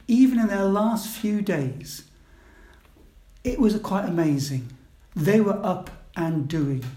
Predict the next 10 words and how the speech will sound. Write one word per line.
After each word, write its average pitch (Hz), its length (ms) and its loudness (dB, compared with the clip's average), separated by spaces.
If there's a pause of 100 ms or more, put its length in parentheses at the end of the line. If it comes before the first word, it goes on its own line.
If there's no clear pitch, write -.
(360)
and 175 120 -2
they 151 40 2
had 151 200 -2
twenty-four 156 440 -2
hours 139 280 -2
to 156 120 -6
live, 135 280 -4
some 139 240 -8
of 147 80 -12
them. - 220 -16